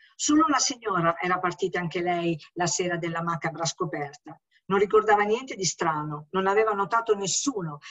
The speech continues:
caricare o scaricare un grosso trolley dal bagagliaio. Un'intera giornata buttata via. Nei giorni successivi ripetemmo l'operazione senza ottenere nulla.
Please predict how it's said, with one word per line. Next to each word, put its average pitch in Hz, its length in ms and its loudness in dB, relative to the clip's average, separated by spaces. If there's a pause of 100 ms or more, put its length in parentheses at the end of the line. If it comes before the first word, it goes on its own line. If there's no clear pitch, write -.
(120)
caricare 190 680 4
o 180 60 0
scaricare 180 680 2
un 180 120 -2
grosso 185 400 -2
trolley 185 440 0
dal 165 180 -4
bagagliaio. 151 760 -6 (340)
Un'intera 214 560 0
giornata 220 520 2
buttata 170 440 -2
via. 147 340 -12 (420)
Nei 370 140 2
giorni 440 280 0
successivi - 580 2
ripetemmo 190 500 2
l'operazione 240 800 -2
senza 240 400 -4
ottenere 175 460 0
nulla. 139 400 -8